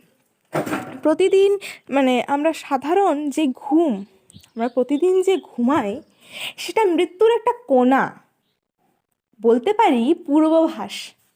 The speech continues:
বা ইঙ্গিত মাত্র। প্রতিদিন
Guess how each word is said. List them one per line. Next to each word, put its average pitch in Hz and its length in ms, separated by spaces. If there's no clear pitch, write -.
বা 494 200
ইঙ্গিত 403 680
মাত্র। 196 380
প্রতিদিন 330 640